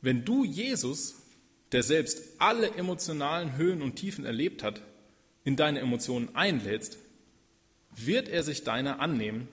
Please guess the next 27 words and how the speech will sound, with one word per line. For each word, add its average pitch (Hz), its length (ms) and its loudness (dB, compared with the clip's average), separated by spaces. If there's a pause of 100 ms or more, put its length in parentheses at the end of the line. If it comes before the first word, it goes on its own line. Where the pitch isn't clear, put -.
(560)
und 160 260 -4
dir 107 100 -4
zum 127 200 -6
Durchbruch 160 380 -2
verhelfen. 101 460 -12 (3000)
Lass 139 180 2
mich 151 120 0
zusammenfassen. 127 640 2 (1300)
Ich 220 180 4
tue 208 120 4
mich 139 200 2
schwer 151 240 4
mit 208 140 0
Emotionen 175 600 0 (540)
und 123 180 0
da 135 300 2 (120)
schließe 170 320 0
ich - 80 -6
von 110 180 0
mir 120 160 2
auf 110 140 -6
andere. 110 320 -6 (800)
Wenigstens 156 380 2
auf 101 140 -4
Männer 147 340 2 (300)
und 156 180 2
Deutsche. - 280 -2